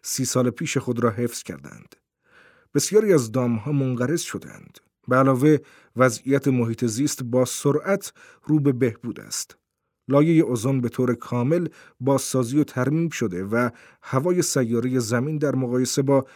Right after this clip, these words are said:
دهه‌های گذشته از ثبات بیشتری برخوردار است. شما می توانید در این مرحله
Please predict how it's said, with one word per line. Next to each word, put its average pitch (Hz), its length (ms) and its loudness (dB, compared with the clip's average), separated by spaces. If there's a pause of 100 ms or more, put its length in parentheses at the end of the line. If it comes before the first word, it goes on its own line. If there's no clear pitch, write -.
(260)
دهه‌های 131 500 0
گذشته 110 500 -4
از 120 120 0
ثبات 147 560 2 (260)
بیشتری 156 420 0
برخوردار 92 600 -8
است. - 320 -14 (760)
شما 143 260 2
می 151 140 4
توانید 113 400 2
در 113 120 2
این 113 160 0
مرحله 117 460 0